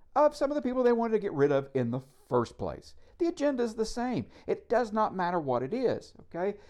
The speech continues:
Now, for the last century, the thing has been, the movement has been that the black people are the repressed society, okay?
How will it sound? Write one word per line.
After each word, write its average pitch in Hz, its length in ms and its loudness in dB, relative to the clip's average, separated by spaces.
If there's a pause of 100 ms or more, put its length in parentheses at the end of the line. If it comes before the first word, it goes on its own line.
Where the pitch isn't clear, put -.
(160)
Now, 165 340 -2 (360)
for 190 720 6
the 165 100 0
last 208 400 -2
century, 262 500 -2
the 208 140 -4
thing 220 280 2
has 180 220 0
been, 170 460 -4 (240)
the 135 80 -2
movement 196 500 0
has 156 220 -2
been 143 220 -2
that 143 180 -4
the 131 80 -4
black 190 520 6
people 147 500 4 (300)
are 170 140 8
the 156 140 6
repressed 160 680 6
society, 147 920 2 (600)
okay? 202 280 -2